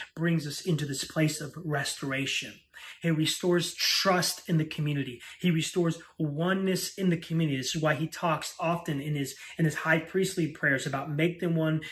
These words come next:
because we are one." As he's praying to the Father, "Make them one." What does he want? He wants a community of people who are representing the goodness of God by partaking of or abiding in the vine,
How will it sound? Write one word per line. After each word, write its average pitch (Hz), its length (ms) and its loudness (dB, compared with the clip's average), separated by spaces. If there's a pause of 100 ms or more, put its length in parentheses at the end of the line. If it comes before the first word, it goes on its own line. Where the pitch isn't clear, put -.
(140)
because 156 340 0
we 165 340 2
are 147 140 2
one." 123 260 -8
As 120 100 -12
he's 139 160 -6
praying 165 300 0
to 160 60 2
the 151 80 0
Father, 147 380 -2
"Make 147 340 0
them 170 160 2
one." 160 260 0 (260)
What 165 140 2
does 185 160 2
he 202 120 -2
want? 175 240 0
He 156 160 0
wants 147 320 -2
a 151 120 -8
community 160 720 -2
of 220 180 2
people 165 440 -2 (220)
who 175 140 6
are 139 100 -2
representing 170 840 0
the 139 80 0
goodness 156 560 0
of 160 200 -2
God 135 400 2 (300)
by 135 140 4
partaking 160 840 0
of 151 360 0
or 143 140 -4
abiding 143 560 0
in 190 120 2
the 196 100 0
vine, 143 440 -2